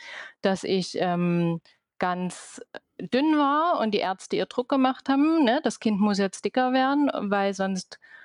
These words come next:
muss es halt auf Station und sowas. Und dann hat mich meine Mama dick gefüttert. Und dann bin ich tatsächlich auch mehr oder weniger immer so ein bisschen die Dicke geblieben. Also Spitzname meines Vaters war Dicke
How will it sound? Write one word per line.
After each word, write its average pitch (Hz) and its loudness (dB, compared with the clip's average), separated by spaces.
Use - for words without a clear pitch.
muss 202 2
es 190 0
halt 185 0
auf 180 -4
Station 208 0
und 269 2
sowas. 294 0
Und 226 2
dann 202 2
hat 190 -2
mich 190 2
meine 190 2
Mama 180 2
dick 226 0
gefüttert. 311 -2
Und 208 2
dann 214 0
bin 220 2
ich 240 2
tatsächlich 220 0
auch 202 -2
mehr 208 2
oder 196 -2
weniger 202 2
immer 202 -2
so 196 -2
ein 190 0
bisschen 196 -2
die 190 2
Dicke 220 0
geblieben. 208 0
Also 202 0
Spitzname 202 -2
meines 180 0
Vaters 185 -2
war 180 2
Dicke 339 -2